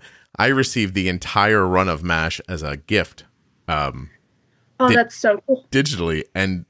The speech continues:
Speaker 1: in the past year or so, I've watched the entire,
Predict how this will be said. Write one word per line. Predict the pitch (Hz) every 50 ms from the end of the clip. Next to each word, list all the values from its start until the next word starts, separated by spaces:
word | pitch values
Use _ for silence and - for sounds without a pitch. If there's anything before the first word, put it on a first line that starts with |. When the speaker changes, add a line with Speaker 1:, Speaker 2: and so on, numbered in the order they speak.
| _ -
Speaker 1:
in | - 107 101
the | 104 101
past | - 123 117 120 120 - - -
year | 95 104 113 117 110 104 95 90 95 _ -
or | 95 95 90
so, | - - 104 92 85 - -
I've | - 104 92 -
watched | 90 92 101 - - -
the | - 87 82
entire, | 82 82 80 - - - - - 87 85 90 95